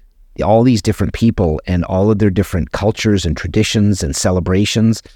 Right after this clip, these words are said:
uh, into our community. And, like, I, I do joke sometimes that if you're, uh, savvy enough on, you know, different cultural celebrations, you can pretty much have a party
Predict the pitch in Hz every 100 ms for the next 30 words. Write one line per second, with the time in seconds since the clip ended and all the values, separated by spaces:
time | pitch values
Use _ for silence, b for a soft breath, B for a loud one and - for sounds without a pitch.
0 | b b - 95 - 110 117 113 110 87
1 | 80 - 92 95 80 69 - 90 90 -
2 | 95 95 - - _ _ _ - - -
3 | 110 98 101 131 101 107 107 - 87 82
4 | 85 80 - - B B B - 104 120
5 | 107 104 95 - - 95 92 85 - -
6 | 117 135 127 95 92 - 87 85 82 -
7 | 92 87 107 - 101 - 92 - 95 -
8 | 98 90 87 90 - 80 - 95 85 120
9 | 98 90 - 82 80 92 90 76